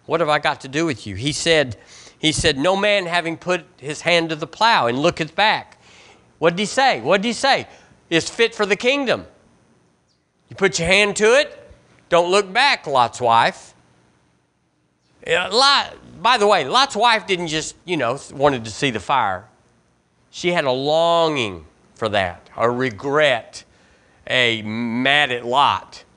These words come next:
I had just got my collection finished in the china set at the grocery store, and, and here we are, I didn't get to bring that. Yeah, that sort of thing. And, uh, then the story of the ten lepers,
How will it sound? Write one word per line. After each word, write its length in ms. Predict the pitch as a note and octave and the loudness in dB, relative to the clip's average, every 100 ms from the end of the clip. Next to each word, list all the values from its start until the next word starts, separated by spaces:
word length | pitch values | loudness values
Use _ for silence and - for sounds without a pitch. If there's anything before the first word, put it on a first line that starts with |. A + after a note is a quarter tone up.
| _ _ _ _ _ _ _ _ _ _ _ _ _ _ _ _ - | _ _ _ _ _ _ _ _ _ _ _ _ _ _ _ _ -6
I 120 | B2 | -4
had 120 | G#2 | -4
just 220 | G2+ B2 - | -6 -6 -6
got 160 | G#2+ | -6
my 160 | G#2+ G#2 | -4 -6
collection 600 | - A#2 B2 - - E2+ | -4 -2 -2 -2 -14 -14
finished 440 | - F#2 G2 - | -12 -10 -12 -12
in 160 | F2+ F2 | -10 -10
the 80 | E2+ | -6
china 360 | - A2 G2 | -2 -2 -4
set 360 | - - G2 F#2 | -6 -4 -2 -4
at 120 | F2 | -12
the 60 | - - | -18 -6
grocery 380 | A2 A#2 - F#2 | 0 0 -2 -6
store, 400 | - F2 F2 E2+ - - - - - | -4 -2 -2 -4 -10 -20 -20 -12 -4
and, 240 | F#2+ F2+ | -2 -2
and 260 | G2 A2 F#2+ | -4 -6 -6
here 220 | A2+ A#2+ | -4 -2
we 140 | A#2 A#2 | 0 0
are, 120 | A#2 | 2
I 180 | G2+ A2 | 2 0
didn't 200 | A2 G#2+ | -4 -4
get 160 | A2 | -6
to 80 | A2 | -4
bring 300 | G2+ A2 G2+ | -2 0 2
that. 400 | G#2 E2+ C#2+ D#2+ | 0 0 -4 -4
Yeah, 240 | F2 D#2 | -2 -2
that 240 | F2 G#2+ A2+ | -2 -2 0
sort 200 | G#2 F2+ | -2 -2
of 60 | |
thing. 220 | - F2 - - - - - - | -6 -12 -14 -20 -20 -20 -20 -6
And, 240 | C3+ C#3+ C#3 | -2 0 0
uh, 320 | D3 C#3 C3+ | 0 0 -2
then 460 | C#3 C#3+ E3 D#3 C3 | -2 0 0 -2 -2
the 140 | D#3 | -2
story 360 | - F#3 F3 E3+ | 0 0 2 2
of 140 | D3 | 0
the 60 | D3+ | -4
ten 260 | - E3+ | -2 0
lepers, 560 | F3 A#3+ - A2 - | 0 0 -4 -10 -12